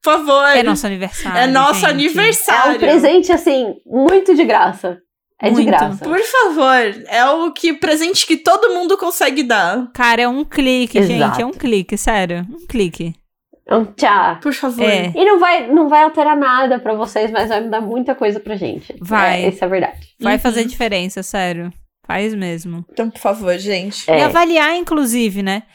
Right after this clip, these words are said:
Speaker 2: Porque tem muita gente que segue e não avalia. Tipo assim, o número de pessoas que segue com o número de pessoas que avaliou é muito discrepante.
Speaker 3: <laughs>
Speaker 2: Muito discrepante.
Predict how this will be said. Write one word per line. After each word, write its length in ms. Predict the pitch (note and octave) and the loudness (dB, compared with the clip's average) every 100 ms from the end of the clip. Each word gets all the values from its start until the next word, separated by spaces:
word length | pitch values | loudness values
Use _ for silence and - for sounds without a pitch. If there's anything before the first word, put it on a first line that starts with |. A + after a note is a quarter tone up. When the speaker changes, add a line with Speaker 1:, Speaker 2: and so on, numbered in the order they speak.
| _ | _
Speaker 2:
Porque 160 | - D#4+ | -6 -2
tem 200 | - E4+ | 0 0
muita 380 | D#4 D#4+ F4 E4+ | 2 2 2 2
gente 320 | C#4 D4 C#4 - | 2 -2 -6 -4
que 80 | |
segue 440 | D4+ - C4 C4 C4 | -4 0 2 2 0
e 20 | |
não 120 | B3+ | -2
avalia. 680 | B3 A#3 A#3 G#3+ G3+ D#3 F3+ - _ _ _ - | -2 0 0 2 0 0 -4 -12 _ _ _ -8
Tipo 160 | - B3+ | 0 2
assim, 360 | C#4 C#4+ A3+ - _ _ _ | 2 0 -2 -6 _ _ _
o 80 | C4 | -2
número 400 | C#4 E4+ F#4+ F#4 | 2 4 4 4
de 60 | D#4+ | 2
pessoas 280 | D4+ D#4+ - | 0 -2 0
que 120 | D4+ | -2
segue 680 | - C4+ C4 D4 A#3 G3 | 0 2 4 2 2 -2
com 180 | F#3 A#3+ | -2 -6
o 40 | A#3+ | -2
número 240 | C#4+ E4 | 0 0
de 80 | C#4+ | 0
pessoas 260 | C#4+ C#4+ - | -2 -4 -2
que 80 | |
avaliou 380 | C4 B3 B3 B3 | 0 0 2 2
é 100 | C4+ | 2
muito 360 | B3+ C4 C4+ C4 | 2 2 2 0
discrepante. 680 | A3 - A3 - F#3 E3 - | -2 0 0 0 -2 0 2
Speaker 3:
<laughs> 300 | C#4+ - - _ A3 | 0 -4 -20 _ 2
Speaker 2:
Muito 340 | C#4 C4+ D4 | 4 4 0
discrepante. 680 | F#3+ - - G3 F3 G3 F3+ | -4 -4 -4 -2 -4 -6 -12